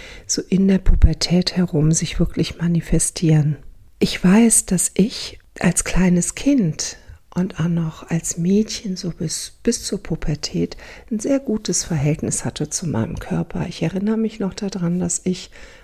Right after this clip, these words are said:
einfach war. Ich hatte meinen Körper, ich bin mit meinem Körper durch die Gegend gelaufen,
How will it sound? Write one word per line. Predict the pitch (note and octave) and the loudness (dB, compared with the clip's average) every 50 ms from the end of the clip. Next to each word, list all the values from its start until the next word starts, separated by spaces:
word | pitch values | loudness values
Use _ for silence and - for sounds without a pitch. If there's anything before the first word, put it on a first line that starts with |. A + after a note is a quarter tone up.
| - - | -12 -6
einfach | - D3+ D3+ D3 - - D#3+ D#3+ - - - - - - | -4 -2 -2 -2 -4 -6 -6 -6 -8 -12 -14 -16 -2 0
war. | A#3+ C4+ D4 A3+ D#3+ D3+ - - - | 0 0 0 -2 -4 -6 -8 -14 -14
Ich | - E3+ - - | -12 -12 -8 -8
hatte | F#3 - - - | -8 -6 -4 -4
meinen | E3 D3 C#3+ C#3 C#3 C#3 - | -2 -2 -2 -2 -4 -6 -8
Körper, | - - - F#3+ G#3+ - - - B3+ B3+ - | -2 -2 0 0 0 4 4 4 4 4 0
ich | - - - - | -4 -8 -6 -4
bin | - E3+ E3 | -2 -2 -2
mit | D#3+ D#3+ - - | -2 -2 -4 -4
meinem | D3+ D3 D3 D3+ - | -4 -2 -2 -4 -6
Körper | - - D#3 D#3 - - E3+ D#3+ | -4 -4 -4 -4 -2 -4 -8 -6
durch | - - E3 C#3 - | -6 -6 -8 -8 -6
die | - F#3 - | -8 -10 -2
Gegend | - G#3 A3 A3 A3+ A3+ A3 | 0 0 2 2 0 0 0
gelaufen, | - A3 G#3+ G#3 G3 F#3+ F#3+ G3 - - - | -2 -4 0 2 2 2 2 2 0 -4 -6